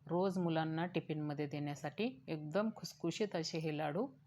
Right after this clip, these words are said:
हे पौष्टिक लाडू कसे बनवायचे, करूयात रेसिपीला सुरुवात. नमस्कार, मी सुनीता नन्नवरे आणि सुनीता नन्नवरे या चॅनलमध्ये तुमचं खूप खूप स्वागत आहे. आज आपण बनवणार आहोत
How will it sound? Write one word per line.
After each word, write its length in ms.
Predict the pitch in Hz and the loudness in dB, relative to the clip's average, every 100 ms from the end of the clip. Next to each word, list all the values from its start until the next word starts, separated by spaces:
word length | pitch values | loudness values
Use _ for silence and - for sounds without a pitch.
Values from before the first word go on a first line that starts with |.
| - - _ _ _ _ - | -20 -20 _ _ _ _ -6
हे 40 | |
पौष्टिक 440 | 175 175 - 226 202 | 0 0 2 0 4
लाडू 220 | 175 160 | 4 4
कसे 280 | 165 156 180 | 2 0 2
बनवायचे, 540 | 190 196 214 202 190 | 2 2 0 0 -2
करूयात 360 | 190 165 175 180 | 0 2 2 4
रेसिपीला 480 | 185 185 190 190 190 | 0 0 0 2 2
सुरुवात. 360 | 202 190 185 180 - | 2 2 0 0 -2
नमस्कार, 640 | 185 202 - - 156 156 | 0 0 -4 -4 -2 0
मी 160 | 170 202 | 0 -2
सुनीता 380 | 185 170 151 | 0 0 0
नन्नवरे 500 | 151 151 147 147 160 202 - - _ _ _ _ - | -2 0 -2 0 0 0 -6 -20 _ _ _ _ 0
आणि 160 | 165 | 2
सुनीता 380 | 165 185 175 196 | 2 2 2 2
नन्नवरे 500 | 220 196 156 147 151 | 2 2 2 4 4
या 140 | 165 202 | 4 2
चॅनलमध्ये 540 | 196 170 147 147 147 | 2 2 0 0 -2
तुमचं 340 | 147 151 147 156 | -2 -2 -2 -2
खूप 220 | - 156 - | 0 -2 0
खूप 200 | 214 214 | -4 0
स्वागत 360 | 202 196 196 | 2 2 4
आहे. 260 | 220 196 190 - - _ _ _ _ _ _ _ 175 | 2 2 0 -4 -18 _ _ _ _ _ _ _ 2
आज 220 | 180 180 | 2 2
आपण 320 | 165 175 190 | 0 2 4
बनवणार 420 | 180 165 160 156 | 4 4 2 0
आहोत 300 | 151 156 185 | 0 2 2